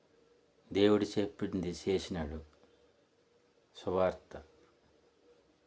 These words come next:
పాడైపోయిన పట్టణంలోకి వెళ్ళి సువార్త చెప్పినప్పుడు అనేకమైన ప్రజలు, ఆ పట్టణంలో ఉన్న వాళ్ళందరూ రక్షణ పొందారు,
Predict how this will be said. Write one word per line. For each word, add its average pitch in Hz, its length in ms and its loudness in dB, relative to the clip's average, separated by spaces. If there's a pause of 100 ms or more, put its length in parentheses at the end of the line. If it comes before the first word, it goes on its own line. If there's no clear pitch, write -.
(160)
పాడైపోయిన 110 600 8
పట్టణంలోకి 110 600 4
వెళ్ళి 110 120 0
సువార్త 120 500 6
చెప్పినప్పుడు 98 460 0
అనేకమైన 123 680 6
ప్రజలు, 90 520 0
ఆ 82 100 -4
పట్టణంలో 113 440 2
ఉన్న 107 180 2
వాళ్ళందరూ 107 680 4 (1500)
రక్షణ 98 340 -2
పొందారు, 80 640 -10